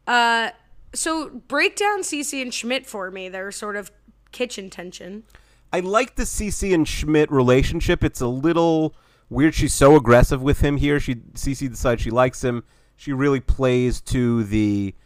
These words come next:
Speaker 2: Schmidt has O C D. I'm gonna bother him about that, which is also, like, a, a strange move, right? It's like, I'm gonna really upset him and I'm gonna, like, neg him into liking me, which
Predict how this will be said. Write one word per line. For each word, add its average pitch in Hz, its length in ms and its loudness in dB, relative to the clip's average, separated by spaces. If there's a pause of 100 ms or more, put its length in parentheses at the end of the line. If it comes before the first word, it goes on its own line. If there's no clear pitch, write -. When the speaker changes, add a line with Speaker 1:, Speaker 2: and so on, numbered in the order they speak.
(220)
Speaker 2:
Schmidt 139 280 -2
has 127 180 4
O 120 120 -2
C - 160 -4
D. 123 240 0
I'm 110 100 2
gonna 107 160 0
bother 113 320 4
him 135 60 0
about 135 160 2
that, 165 100 2
which 175 140 4
is 214 100 2
also, 226 300 2
like, 151 200 4
a, 104 300 2 (640)
a 123 80 -2
strange 131 320 2
move, 92 300 0
right? 107 180 0
It's 113 100 -8
like, 117 140 0
I'm 131 120 2
gonna 123 140 2
really 131 240 4
upset 117 420 0
him 92 200 -6
and 95 140 -8
I'm 101 40 -6
gonna, 107 140 -4
like, 98 180 -6
neg 104 300 -2
him 92 140 -6
into 92 260 -8
liking 92 320 -8
me, 78 100 -14
which 131 220 -4